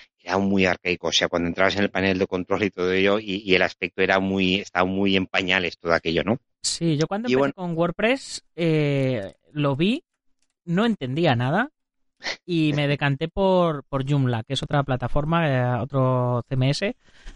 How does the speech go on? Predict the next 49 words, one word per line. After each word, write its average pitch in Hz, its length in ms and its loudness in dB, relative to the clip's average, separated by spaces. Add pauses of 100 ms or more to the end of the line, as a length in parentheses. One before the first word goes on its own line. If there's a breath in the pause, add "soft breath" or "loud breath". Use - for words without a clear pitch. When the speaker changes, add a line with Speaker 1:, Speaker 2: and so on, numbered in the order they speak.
(100 soft breath)
Speaker 2:
otro, 135 720 0
Speaker 1:
Ujú. 127 80 -4
Speaker 2:
para 127 180 0
el 120 60 -2
que 131 60 -6
no 135 120 -2
sepa 151 100 -2
Speaker 1:
Joomla. 160 100 4
Speaker 2:
de 156 60 2
qué 160 60 -4
estamos 151 240 -2
hablando, 175 480 2
es, 170 320 -2
Speaker 1:
Complicado, - 400 -4
¿eh? 196 40 2
Speaker 2:
WordPress 214 380 0
es, 226 240 -6
es 202 160 -4
lo 208 100 0
que 185 120 -2
hay 190 80 2
detrás 185 320 0
de 185 80 2
la, 127 320 0
para 135 180 0
los 135 140 2
que - 80 -6
no 151 80 2
sepáis 175 280 0
de 156 100 0
qué 147 100 -2
va 139 100 2
el 131 80 0
rollo, 156 180 2
los, 180 120 4 (240 soft breath)
los 165 140 2
que 165 120 -2
no 214 80 2
habéis 269 160 2
hecho - 180 -2
el 147 80 -2
curso 190 240 -4
de 135 100 2
cómo 180 220 0
crear 156 220 0
tu 120 120 -8
propia 160 260 0
página 139 380 -2
web, 156 320 2